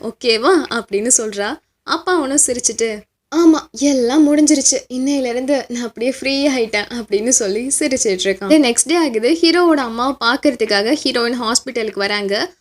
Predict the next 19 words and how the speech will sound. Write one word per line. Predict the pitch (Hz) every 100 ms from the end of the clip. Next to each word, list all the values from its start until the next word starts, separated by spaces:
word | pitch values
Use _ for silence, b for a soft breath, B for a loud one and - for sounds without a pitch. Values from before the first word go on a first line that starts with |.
| _
அப்ப | 285 285
ஏற்கனவே | 294 349 349 339 320
ஹீரோ | 359 302 311
அங்க | 294 240 233
போயிருப்பான். | 254 269 262 196 -
ஆனா | - 180 208
அங்க | 202 233 285
போய் | 285 269
பார்த்தா | 233 196 196 185 208
நம்ம | 202 190 190
ஹீரோவை | 262 277 262
உட்கார | 214 214 254 240
வச்சு | 208 214 294 240 _ _
அவங்க | 294 349 359 359
ஸ்கூல்ல | 359 370
இருக்க | 311 277
எல்லா | 294 226 247 320 302
டீச்சரும் | - 277 240 214 285
செம்ம | 285 269 320